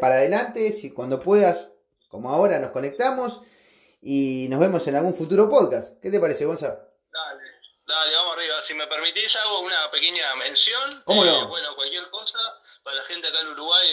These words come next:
Speaker 2: en Montevideo, este, por Instagram y por Facebook, arroba con mantenimiento.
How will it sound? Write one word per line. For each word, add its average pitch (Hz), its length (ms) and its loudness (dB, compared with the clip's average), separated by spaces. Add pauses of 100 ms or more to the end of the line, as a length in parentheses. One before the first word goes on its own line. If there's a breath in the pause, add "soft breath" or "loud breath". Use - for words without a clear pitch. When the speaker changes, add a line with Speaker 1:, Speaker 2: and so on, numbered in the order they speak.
Speaker 2:
en 123 160 -14
Montevideo, 135 640 -6
este, - 300 -6 (400)
por 123 160 -2
Instagram 170 600 -4
y 135 80 -8
por 117 180 -6
Facebook, 170 680 -6
arroba 135 500 -6
con 165 300 -8
mantenimiento. 127 880 -4